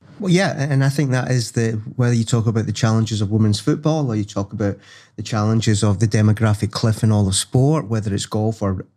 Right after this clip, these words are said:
baseball coming back, in some way in my head, I've got this picture of this,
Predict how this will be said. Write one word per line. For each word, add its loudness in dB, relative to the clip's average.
baseball -2
coming -2
back, -4
in 2
some 0
way 4
in 4
my 2
head, 2
I've 0
got -4
this -2
picture -2
of -2
this, 0